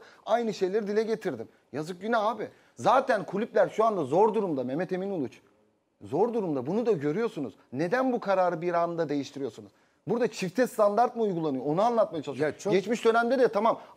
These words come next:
Speaker 1: dediğin gibi üç gün sonra farklı kararlar alınıyor. Farklı kararlar veriliyor ama bu öyle bir süreç ki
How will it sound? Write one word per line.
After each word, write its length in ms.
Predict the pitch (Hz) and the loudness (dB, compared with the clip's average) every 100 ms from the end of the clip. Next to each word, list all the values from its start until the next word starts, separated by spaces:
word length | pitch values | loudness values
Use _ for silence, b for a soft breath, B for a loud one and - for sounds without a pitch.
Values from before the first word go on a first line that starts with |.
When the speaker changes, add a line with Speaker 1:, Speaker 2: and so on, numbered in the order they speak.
| 127 | -4
Speaker 1:
dediğin 260 | 151 220 226 | 0 2 0
gibi 140 | 185 | 0
üç 120 | 226 - | -4 -4
gün 80 | 220 | -2
sonra 240 | 208 208 | 0 0
farklı 320 | 196 190 226 | 0 0 -2
kararlar 480 | - 190 196 208 208 - | -2 2 4 4 0 2
alınıyor. 400 | 160 202 190 - B B | 0 2 0 -2 B B
Farklı 340 | 143 147 - 202 | -4 -4 -4 -2
kararlar 480 | 196 190 202 202 | 2 2 2 2
veriliyor 320 | 180 196 202 156 | 0 -2 -4 -2
ama 260 | 190 233 B B B | -2 -2 B B B
bu 260 | 175 294 294 B B - | 2 2 0 B B 0
öyle 320 | 180 262 269 | 2 4 2
bir 60 | 240 | -2
süreç 400 | - 254 311 - | -2 -2 -2 -2
ki 180 | 151 | -6